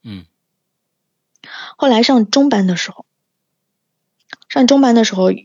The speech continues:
Speaker 2: 就是小班的时候还都是老师找我，上中班的时候就频繁地有家长开始找我。
Speaker 1: 哦。
Speaker 2: 就很多，很多家长就说，说你儿子怎么欺负人啊，打人啊，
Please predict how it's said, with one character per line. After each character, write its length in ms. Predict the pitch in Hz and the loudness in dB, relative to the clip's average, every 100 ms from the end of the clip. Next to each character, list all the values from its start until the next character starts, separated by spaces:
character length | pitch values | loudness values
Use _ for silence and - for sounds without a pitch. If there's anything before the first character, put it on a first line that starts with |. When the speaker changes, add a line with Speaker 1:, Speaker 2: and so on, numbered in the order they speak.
| _ _ _ _ _ - | _ _ _ _ _ -4
Speaker 2:
就 100 | 208 | -2
是 400 | 202 180 - - | 0 0 -2 -8
小 360 | - - - 180 | -14 -6 -4 0
班 160 | 214 | 2
的 80 | 247 | 2
时 80 | 214 | 2
候 120 | 185 | 0
还 140 | 196 | -2
都 200 | 202 247 | 0 2
是 120 | 254 233 | 4 2
老 140 | 170 | 0
师 200 | - 214 | -4 -4
找 140 | - | -4
我， 180 | - - _ _ - - - | -6 -10 _ _ -20 -20 -12
上 180 | - 269 | 0 2
中 160 | 247 262 | 4 4
班 140 | 240 | 4
的 100 | 220 | 2
时 100 | 202 | 0
候 60 | 185 | -2
就 140 | 208 | -4
频 200 | - 208 | -4 -4
繁 160 | 214 190 | -2 -2
地 100 | 202 | -2
有 120 | 175 | -4
家 240 | - 202 | -6 -6
长 140 | 202 - | -6 -8
开 140 | 180 | -8
始 100 | 175 | -8
找 140 | 170 - | -10 -14
我。 560 | - _ _ _ - 104 | -16 _ _ _ -18 -14
Speaker 1:
哦。 240 | 98 87 87 _ - | -14 -18 -20 _ -4
Speaker 2:
就 100 | 233 | -2
很 300 | 214 202 180 | 0 0 2
多， 240 | 202 214 208 - - - | 2 0 -2 -14 -16 -2
很 160 | 202 | 4
多 120 | 220 | 4
家 200 | 233 254 | 4 2
长 240 | 233 - - - | 0 -4 -10 -6
就 120 | 202 | -4
说， 440 | - 196 190 208 | -2 -2 -2 -4
说 180 | - 220 | -6 -4
你 80 | 208 | -2
儿 220 | 175 196 | -2 -2
子 100 | 226 | 0
怎 80 | 196 | 0
么 200 | 208 220 _ _ _ - | -2 -4 _ _ _ -4
欺 160 | - | 0
负 120 | 247 | 4
人 180 | 226 233 | 6 6
啊， 140 | 254 254 | 2 0
打 140 | 202 | -2
人 160 | 190 208 | 0 0
啊， 220 | 254 | -2